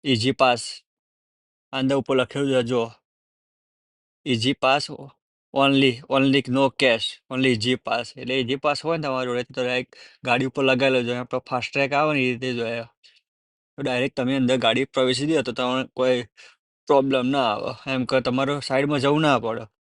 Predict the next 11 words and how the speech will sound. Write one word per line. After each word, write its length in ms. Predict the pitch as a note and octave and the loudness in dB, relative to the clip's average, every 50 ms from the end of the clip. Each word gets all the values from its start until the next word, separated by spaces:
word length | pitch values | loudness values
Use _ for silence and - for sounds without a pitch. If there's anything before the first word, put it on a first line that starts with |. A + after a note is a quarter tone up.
| _ - - | _ -8 -6
નકર 220 | C3+ C3 C#3+ C#3+ | -4 -2 -2 -2
તમે 320 | B2+ C#3 C3 C3+ C#3+ D3 C#3 | -2 -2 -2 0 0 0 0
જતા 320 | C3+ C3 - - D#3+ E3 | 0 0 0 2 2 4
રહો 180 | D#3+ D#3+ D#3+ D#3+ | 4 2 0 0
તો 360 | - D#3+ D#3+ D#3+ D#3+ D#3+ D#3+ | 0 2 2 4 4 2 2
કોઈ 180 | - - E3 | 0 0 2
એવું 240 | D#3+ D#3 D#3 D#3+ F3 | 4 4 4 2 0
થતું 360 | - - C#3+ C#3+ - F3+ F3+ | -2 -6 -10 -8 -6 -4 -2
નહીં, 400 | F3 F#3 F#3 F3 C#3+ B2 A#2+ A2 _ _ - _ _ - | -2 0 0 0 0 -2 -2 -6 _ _ -20 _ _ -8
પણ 180 | C#3 C#3 C#3 | -6 -4 -4
ઘેર 220 | B2 C3 C#3 D3 | -2 -2 -2 -4